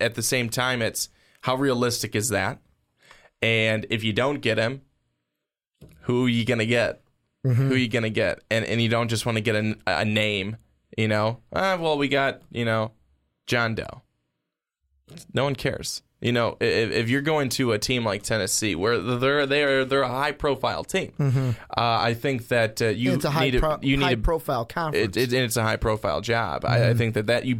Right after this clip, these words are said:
Speaker 1: have to bring in a high-profile coach then,
Speaker 2: Yep.
Speaker 1: and, and that's what Butch Jones is. And I think that he's a good coach. I think things have just really not gone his way the last couple of years, but he's gotta figure it out.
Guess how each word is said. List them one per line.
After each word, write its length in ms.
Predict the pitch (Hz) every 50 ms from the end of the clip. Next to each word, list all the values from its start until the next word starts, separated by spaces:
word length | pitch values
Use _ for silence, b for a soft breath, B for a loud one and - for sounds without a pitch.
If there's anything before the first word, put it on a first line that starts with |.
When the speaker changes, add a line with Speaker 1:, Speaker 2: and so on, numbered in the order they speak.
| - -
Speaker 1:
have 160 | 123 123 120
to 60 | 123
bring 200 | 113 117 117 113
in 60 | 113 113
a 60 | 117
high-profile 640 | 117 113 107 110 - - 110 107 - 107 110 107 110
coach 380 | - - 143 139 127 120 - -
then, 140 | 110 110
Speaker 2:
Yep. 80 | 143 131
Speaker 1:
and, 160 | 143 143 143
and 160 | 170 156 175
that's 180 | 180 180 180 -
what 160 | 180 165 127
Butch 260 | 123 123 117 - -
Jones 300 | - 110 104 98 92 -
is. 240 | 98 92 90 123 - 135
And 120 | 117 107
I 100 | 110 127
think 220 | - - 123 120 -
that 100 | 120 127
he's 160 | 143 123 110
a 60 | 113
good 240 | - - 120 113 -
coach. 260 | - 117 127 147 -
I 60 | 127
think 240 | 120 123 123 123 -
things 600 | - - - - - - - - - 202 220 202 202
have 80 | 175
just 200 | 170 180 190 165
really 240 | 170 180 185 190 180
not 280 | 160 165 185 202 165 -
gone 240 | 175 180 196 208
his 180 | 190 196 190 151
way 220 | 143 147 175 214
the 120 | 220 220 156
last 240 | 123 90 92 - -
couple 260 | - 123 117 - 120 120
of 60 | 123
years, 220 | 127 143 175 202 202
but 80 | 208
he's 120 | 208 202 -
gotta 160 | - - 302
figure 400 | - - 240 247 220 254 247 240
it 80 | 220
out. 300 | 233 - - - - -